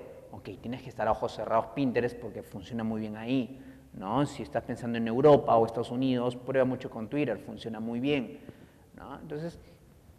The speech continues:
tienes que pensar qué hacer, eh, primero, en qué red social estar y diseñar una estrategia correcta. A veces uno se crea una cuenta y publica cada cinco días,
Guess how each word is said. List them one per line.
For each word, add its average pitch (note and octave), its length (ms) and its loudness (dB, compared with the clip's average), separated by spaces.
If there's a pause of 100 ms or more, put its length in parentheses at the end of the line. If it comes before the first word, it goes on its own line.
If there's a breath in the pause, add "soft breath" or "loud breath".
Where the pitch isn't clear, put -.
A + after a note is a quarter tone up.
(200)
tienes E3+ 260 6
que F#3 100 6
pensar C3 500 2
qué F3 140 6
hacer, C#3+ 600 2 (480 loud breath)
eh, G#2 760 -6 (1000 soft breath)
primero, C3 240 6
en A#2 180 2
qué D#3+ 160 10
red D#3+ 220 8
social B2+ 800 0 (100)
estar - 1000 0
y E3 80 2
diseñar E3 440 0
una G3+ 100 0
estrategia C#3+ 480 -6
correcta. D3 500 2 (460 loud breath)
A B2+ 120 2
veces D3+ 360 -2
uno F3 220 -2
se E3+ 200 -6
crea E3 320 0
una E3+ 240 0
cuenta F3+ 500 6
y F3 160 6
publica D#3 440 0
cada D3 140 0
cinco D#3 300 -2
días, E3 680 2